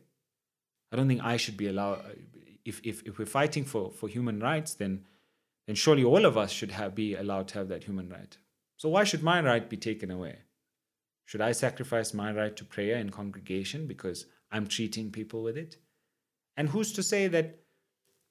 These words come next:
I am more at risk of catching it than the layman in the street or the person at Pick n Pay who's serving groceries? And should that person not be allowed to pray because they're coming into contact with people?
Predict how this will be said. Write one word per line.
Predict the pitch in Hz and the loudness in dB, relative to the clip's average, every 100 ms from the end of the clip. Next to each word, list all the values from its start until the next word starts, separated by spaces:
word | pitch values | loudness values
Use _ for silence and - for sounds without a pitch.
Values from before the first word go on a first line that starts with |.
| _ _ - | _ _ 6
I | 160 | 8
am | 165 156 | 8 6
more | 151 156 | 6 4
at | 135 | 4
risk | 139 - | 0 -2
of | 131 | -4
catching | - 151 - 143 | 0 0 0 -2
it | 139 139 | -2 -2
than | 127 | 0
the | 123 | 0
layman | 123 143 139 131 | 2 2 2 2
in | 127 | 0
the | 127 | -2
street | 113 - 208 117 | -4 -6 -6 -4
or | |
the | 107 | -4
person | - 131 131 | 0 0 0
at | 120 - | -4 -4
Pick | 127 | -6
n | 123 120 | -4 -2
Pay | 170 147 | 0 0
who's | 104 - | 0 0
serving | 120 113 104 | 0 0 -2
groceries? | 101 143 151 98 65 - - _ | -2 -2 -4 -8 -10 -14 -20 _
And | 98 98 | -8 -4
should | 104 104 | -4 -2
that | 113 - | -4 -2
person | 139 139 143 | -4 -2 -4
not | 143 139 | -4 -4
be | 135 | -2
allowed | 127 127 127 | 0 0 -2
to | 117 | -8
pray | - 127 | -4 -2
because | 113 - 90 | -2 -4 -6
they're | 85 95 | -4 -4
coming | 110 127 131 | -2 -2 -2
into | 127 127 | -4 -6
contact | - 123 120 123 | -10 -10 -10 -12
with | 120 | -12
people? | - 127 135 156 | -10 -10 -8 -10